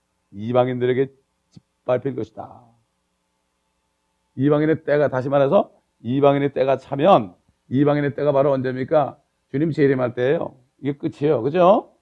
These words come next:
그렇잖아요. 이게 이방인의 때인데, 예루살렘은 이방인의 때가 찰 때까지 이방인들에게 짓밟히는데, 다시 말해서 예루살렘이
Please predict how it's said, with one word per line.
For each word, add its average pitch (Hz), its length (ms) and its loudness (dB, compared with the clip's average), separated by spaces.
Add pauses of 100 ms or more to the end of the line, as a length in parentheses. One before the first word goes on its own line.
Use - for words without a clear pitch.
그렇잖아요. 139 580 -2 (360)
이게 202 280 2
이방인의 185 520 -2
때인데, 175 500 2 (920)
예루살렘은 196 680 4
이방인의 170 480 2
때가 175 180 0
찰 156 200 -4
때까지 180 640 -2 (320)
이방인들에게 160 840 2 (200)
짓밟히는데, 160 880 -2
다시 139 220 -6
말해서 180 680 4 (280)
예루살렘이 185 960 4